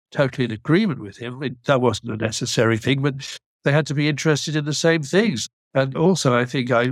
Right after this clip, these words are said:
I did make a point in the book, both this one and the previous biography, the full biography,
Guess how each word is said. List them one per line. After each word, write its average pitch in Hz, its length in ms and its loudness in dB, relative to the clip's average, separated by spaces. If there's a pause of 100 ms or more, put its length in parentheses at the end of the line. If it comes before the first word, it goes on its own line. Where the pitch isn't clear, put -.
I 120 120 4
did 123 220 0
make 120 280 0
a 123 60 0
point 123 380 0
in 127 120 -6
the 123 80 -2
book, 131 320 0 (640)
both 123 360 -2
this 131 240 -2
one 120 180 2
and 120 220 2
the 117 80 0
previous 151 460 0
biography, 120 600 0
the 110 120 -4
full 135 200 0
biography, 127 720 0